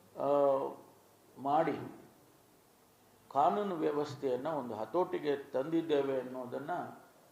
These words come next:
ನಾನು ತಮ್ಮಲ್ಲಿ ಹಂಚ್ಕೊಳ್ಳೋದಕ್ಕೆ ಬಯಸ್ತೇನೆ. ಹಾಗಾಗಿ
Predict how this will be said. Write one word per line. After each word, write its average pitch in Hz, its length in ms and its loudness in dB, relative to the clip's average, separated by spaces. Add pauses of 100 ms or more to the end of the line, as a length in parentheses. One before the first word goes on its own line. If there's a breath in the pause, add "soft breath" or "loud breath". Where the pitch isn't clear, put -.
(160)
ನಾನು 123 500 -4
ತಮ್ಮಲ್ಲಿ 120 340 -4
ಹಂಚ್ಕೊಳ್ಳೋದಕ್ಕೆ 117 840 -4
ಬಯಸ್ತೇನೆ. 107 680 -8 (1200)
ಹಾಗಾಗಿ 143 760 0